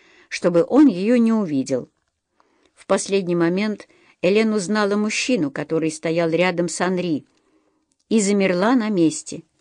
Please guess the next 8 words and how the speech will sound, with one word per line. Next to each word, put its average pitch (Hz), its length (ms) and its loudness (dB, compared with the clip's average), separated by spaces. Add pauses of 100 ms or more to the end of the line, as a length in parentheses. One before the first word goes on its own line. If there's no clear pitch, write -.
(480)
Она 190 260 0
как 190 200 -4
раз 226 200 0
хотела 208 360 -2
незаметно 196 640 -2
отойти 190 340 -4
в 208 80 -6
сторону, 135 560 -2